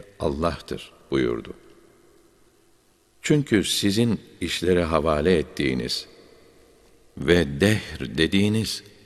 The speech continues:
Allahü Teala'dır. Böyle olunca fakirlikten dolayı o kimse kâfir olur. Ancak imanı kuvvetli olup Allahü Teala'dan fakirliğe razı olan kimse,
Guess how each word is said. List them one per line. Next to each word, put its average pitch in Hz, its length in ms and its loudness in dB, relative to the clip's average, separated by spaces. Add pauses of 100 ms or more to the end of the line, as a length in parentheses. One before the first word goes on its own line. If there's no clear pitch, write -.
(240)
Allahü 76 480 -2
Teala'dır. 71 720 -4 (1040)
Böyle 170 240 2
olunca 123 520 2 (320)
fakirlikten 98 800 -2
dolayı 69 400 2 (140)
o 110 80 -2
kimse 104 500 -4
kâfir 73 420 -4
olur. 52 340 -8 (920)
Ancak 127 520 2 (280)
imanı 92 580 2
kuvvetli 76 500 -2
olup 62 260 0 (640)
Allahü 92 440 0
Teala'dan 76 800 -4 (340)
fakirliğe 90 640 -2
razı 76 340 -2
olan 69 300 -4
kimse, 90 460 -4